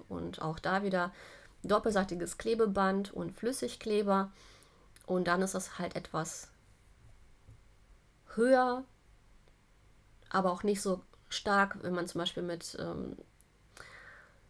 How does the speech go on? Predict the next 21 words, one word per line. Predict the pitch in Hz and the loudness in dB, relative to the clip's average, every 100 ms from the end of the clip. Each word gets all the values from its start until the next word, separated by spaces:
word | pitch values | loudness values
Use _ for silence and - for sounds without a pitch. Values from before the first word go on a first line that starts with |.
| - - | -20 -14
Schaumklebeband | - 208 220 226 208 196 190 190 | 0 2 4 4 4 4 4 4
arbeitet. | 175 180 175 180 180 | 2 2 0 -2 -2
Da | 170 | -4
gibt's | 185 | -4
zwar | - 185 - 180 | -4 -4 -2 -2
auch | 190 | -2
verschiedene | 190 185 190 190 | -2 -4 0 0
Dicken, | 180 202 190 | 0 -4 -4
aber | 180 175 175 | -4 -4 -4
zum | 180 | -4
Beispiel | 180 - - | -6 -6 -2
ein | 180 196 | 0 0
oder | 185 | -2
zwei | - 180 | 0 2
Millimeter | 185 180 175 185 208 190 185 | 2 2 0 -2 -2 -2 -2
ist | 196 - - | -4 -6 -4
manchmal | 190 202 185 - - - - - - - - - | -4 0 -2 -4 -20 -20 -20 -20 -20 -20 -16 -4
mir | 220 220 | 2 2
schon | 220 214 202 | 2 2 0
zu | 220 196 | 0 2
hoch. | 190 156 - | 2 2 -6